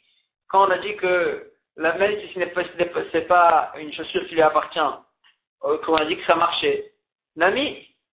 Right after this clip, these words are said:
Emma Dambo Rabbanan, peut-être que tout ce que ont dit que c'était caché, les Chachamim Dievet, c'est que Bedievet, les quatre Khila, mais Amour, est-ce que c'est caché ? Et donc, si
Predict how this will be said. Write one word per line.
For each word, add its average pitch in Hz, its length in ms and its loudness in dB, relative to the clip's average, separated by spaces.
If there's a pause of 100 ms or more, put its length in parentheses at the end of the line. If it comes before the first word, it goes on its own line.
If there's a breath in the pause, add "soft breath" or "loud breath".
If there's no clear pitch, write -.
(120)
Emma 214 280 4
Dambo 208 220 0
Rabbanan, 190 460 2
peut-être 208 180 -4
que 190 60 -6
tout - 160 -8
ce - 60 -14
que 202 80 -4
ont 180 140 2
dit 185 120 -4
que - 60 -12
c'était - 160 -2
caché, 180 260 2
les 175 60 4
Chachamim 175 420 -2
Dievet, 202 600 2
c'est - 100 -20
que - 80 -8
Bedievet, 190 440 2
les - 120 -2
quatre - 160 -2
Khila, 170 200 2
mais 156 140 -2
Amour, 170 300 0
est-ce - 100 -4
que 170 160 -6
c'est - 80 -6
caché ? 185 360 0
Et 165 80 0
donc, 175 140 -6
si - 60 -18